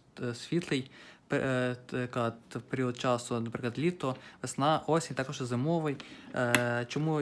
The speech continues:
ми викор-, більше в, е, ка-, беремо в комбінації? Тому що це є під більшу кількість образів. Ви можете собі підібрати, і так само у нас є сумочки однотонні. Е, ви можете замовити будь-яке поєднання кольорів з нашого асортименту, або можете вибрати однотонні сумочки.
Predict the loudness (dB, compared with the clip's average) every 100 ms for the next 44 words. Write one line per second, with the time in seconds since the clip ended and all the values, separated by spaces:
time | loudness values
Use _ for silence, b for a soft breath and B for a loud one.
0 | 0 0 0 0 -4 -4 -4 -4 -2 -2
1 | -2 -4 -4 -2 0 0 -4 -10 0 2
2 | 2 0 -2 -2 0 2 2 -2 -4 -2
3 | -4 -2 -2 -2 -4 -4 -4 -8 -6 -6
4 | -4 -4 -2 -2 -4 -8 -14 _ B B
5 | B -2 -2 -2 -6 -4 0 4 4 2
6 | 0 -2 -2 -2 0 2 2 6 8 6
7 | 4 -2 -2 -2 -2 -2 -2 -4 -2 0
8 | 0 0 -4 B B B B -2 0 0
9 | 0 0 -2 0 2 2 2 0 0 0
10 | 0 -2 -2 -2 -2 -4 -4 0 0 2
11 | 0 0 2 2 0 -2 B B B B
12 | 2 2 4 2 2 0 0 0 2 0
13 | 0 2 2 0 0 0 0 0 -2 -2
14 | 0 -2 -2 -4 -8 -10